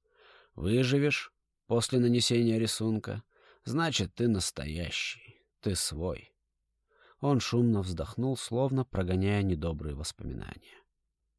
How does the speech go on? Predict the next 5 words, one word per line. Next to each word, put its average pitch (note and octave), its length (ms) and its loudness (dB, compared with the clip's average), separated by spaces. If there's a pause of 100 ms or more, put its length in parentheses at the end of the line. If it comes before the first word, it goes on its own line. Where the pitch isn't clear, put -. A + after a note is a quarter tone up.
(340)
Веба G2+ 500 4
провела F#2 500 2
инициацию F2+ 640 0
слишком E2+ 460 -4
рано. D2+ 420 -8